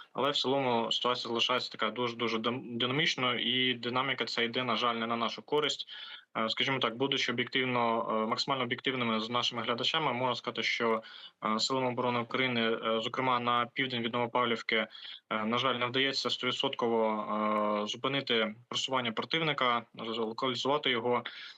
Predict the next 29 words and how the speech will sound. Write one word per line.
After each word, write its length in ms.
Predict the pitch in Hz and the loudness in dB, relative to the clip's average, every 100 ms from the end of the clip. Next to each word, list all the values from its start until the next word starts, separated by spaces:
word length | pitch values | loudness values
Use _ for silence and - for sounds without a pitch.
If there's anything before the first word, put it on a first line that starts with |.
| _ _ | _ _
Він 240 | 110 127 | -2 -2
продовжує 420 | 127 135 143 127 117 | 0 0 2 2 0
просачуватись, 720 | 117 - 160 - 131 123 - | 0 2 0 0 -2 -2 -2
тут 180 | 131 127 | -4 -4
пр-, 100 | 139 | -4
м, 420 | 127 120 123 120 120 | -2 0 0 -4 -2
продовжує 680 | 131 147 143 127 123 117 110 | -2 2 2 2 2 2 2
мати 360 | 117 131 131 | 2 0 0
місце 300 | 127 131 - | -2 -2 -4
ця 120 | 117 | -4
клята 360 | 113 131 127 123 | -2 2 2 0
повзуча 480 | - 117 131 123 117 | -4 -2 2 2 0
окупація. 720 | 110 113 147 156 - 131 123 - - - - - 110 | -2 0 0 0 0 0 0 -6 -16 -16 -18 -10 -2
Е, 320 | 110 110 110 | 0 2 2
відповідно, 680 | 113 123 135 135 131 123 117 | 0 0 0 0 2 2 2
чому 280 | 113 - 139 | -2 0 0
вона, 380 | 127 127 123 120 | 2 2 2 2
собственно, 600 | 120 127 - 123 123 113 | -2 -4 -4 0 0 0
власне 280 | 123 135 135 | 0 0 2
кажучи, 260 | 131 127 131 | 0 2 -2
окупація? 400 | 120 - 143 117 | -2 0 0 -2
Тому 220 | 120 123 | -2 0
що, 240 | 113 - 120 | 2 2 2
ну, 140 | 120 | 2
ворог 240 | 123 135 | 2 2
тут 140 | 123 113 | 0 -4
банально 440 | 113 131 127 120 | -2 2 2 2
має 260 | 113 117 113 | 2 2 0
перевагу 640 | - 120 120 120 110 110 | 0 -2 2 0 2 -2